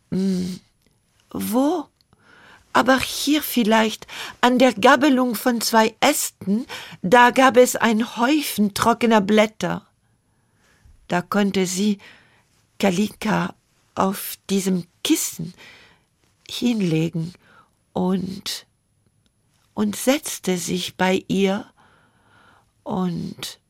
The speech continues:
wartete noch ein bisschen und sprach mit ihr, erklärte ihr:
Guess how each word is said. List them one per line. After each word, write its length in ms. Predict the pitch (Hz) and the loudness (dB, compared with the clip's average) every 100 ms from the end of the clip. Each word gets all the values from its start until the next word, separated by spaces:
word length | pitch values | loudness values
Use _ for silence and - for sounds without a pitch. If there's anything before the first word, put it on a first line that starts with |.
| _ _ _ _ _ _ _ _ _ - | _ _ _ _ _ _ _ _ _ -4
wartete 520 | 202 - - - 185 | -2 -2 -8 -6 -4
noch 360 | 175 175 175 | -2 -2 -4
ein 240 | 180 170 - | -6 -6 -4
bisschen 720 | 208 - - - 170 170 180 _ _ _ _ _ _ _ _ | -4 -4 -10 -8 -8 -8 -14 _ _ _ _ _ _ _ _
und 180 | 190 170 | -6 -6
sprach 680 | - - - 226 220 190 - | -8 -10 -8 -4 -4 -4 -6
mit 280 | 165 165 - | -6 -8 -8
ihr, 380 | 139 156 175 - _ _ _ _ _ _ _ | -4 -4 -6 -12 _ _ _ _ _ _ _
erklärte 680 | 185 - - 190 190 190 175 | -4 -4 -2 0 0 0 -6
ihr: 300 | - 170 185 | -4 -4 -6